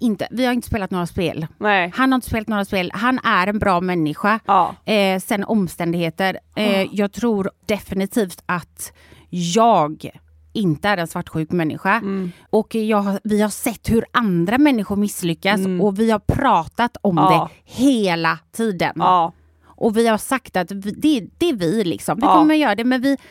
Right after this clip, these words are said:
Speaker 1: vi
Speaker 2: Ja.
Speaker 1: har våra, vi har alltid haft mål vad vi vill göra.
Speaker 2: Ja.
Speaker 1: Och sen så inte interfera så mycket med varandras grejer, utan
Speaker 2: Nej.
Speaker 1: låta den ena personen vara
Speaker 2: Mm.
Speaker 1: om han, man behöver.
Speaker 2: Ja.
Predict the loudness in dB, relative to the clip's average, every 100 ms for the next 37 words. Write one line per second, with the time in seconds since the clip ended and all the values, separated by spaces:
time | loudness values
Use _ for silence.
0 | -20 _ -6 0 2 4 2 2 2 0
1 | -4 -4 0 2 0 -2 -4 -4 -2 0
2 | 0 -2 -4 -2 -2 -2 -2 0 0 -2
3 | 0 4 4 4 0 _ -4 -2 0 -2
4 | -2 0 0 -2 -4 2 2 2 -2 -4
5 | 0 -2 -2 -4 -2 0 -2 0 0 0
6 | -2 0 0 0 -2 -4 -6 -2 -2 0
7 | -2 -2 -2 2 4 4 2 -2 -4 -2
8 | -2 -2 -4 -4 -4 -2 -2 -2 0 0
9 | 0 0 -2 -4 -6 -4 -2 0 0 0
10 | -2 0 -2 -2 0 0 0 -4 -8 -6
11 | 2 4 4